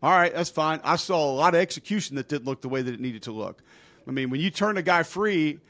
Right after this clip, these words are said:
in a pressure situation, that's not the play call as, as far as I'm concerned. Like, you have to have answers for that. And so I think Jalen Milroe has a long way to go mentally as far as understanding not just coverages or where to get the ball to or progressions,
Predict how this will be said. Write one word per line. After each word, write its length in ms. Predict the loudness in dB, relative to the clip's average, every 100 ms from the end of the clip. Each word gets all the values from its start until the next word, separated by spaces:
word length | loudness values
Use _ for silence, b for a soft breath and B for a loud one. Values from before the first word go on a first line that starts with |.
| b b b b
in 80 | -6
a 60 | -4
pressure 360 | 0 0 0
situation, 840 | 0 -2 0 0 2 0 0 -2 -2
that's 260 | -2 -2 0
not 200 | -2 -2
the 80 | -4
play 260 | 4 4
call 380 | 4 0 -4 -6 -10
as, 160 | -10
as 120 | -10 -4
far 180 | -2
as 80 | 0
I'm 180 | 0 0
concerned. 480 | -4 -12 -10 -12 -12
Like, 160 | -10
you 100 | 0
have 120 | 0 2
to 80 |
have 100 | 0
answers 380 | 0 -2 -6 -12
for 160 | -12 -10
that. 280 | -6 -6 -8 b b b b b
And 140 | -2
so 140 | 4
I 80 | 4
think 200 | 4 0
Jalen 280 | 4 4 4
Milroe 240 | 4 4
has 160 | 4 4
a 40 |
long 260 | 2 4 4
way 140 | 2
to 80 | 2
go 180 | 2 0
mentally 600 | 0 -4 -4 -6 -8 -10 b b b b
as 120 | -8
far 260 | 0 4 6
as 80 | 4 2
understanding 880 | 2 4 2 2 2 4 2 0 0
not 200 | 0 0
just 200 | -2 -2
coverages 580 | 2 2 2 0 0 0
or 80 | -2
where 200 | -2 -2
to 60 |
get 140 | -2 -6
the 60 |
ball 260 | -2 -2 -2
to 280 | -2 -2 0
or 160 | -2 -6
progressions, 880 | -6 -2 2 2 0 -4 -4 -8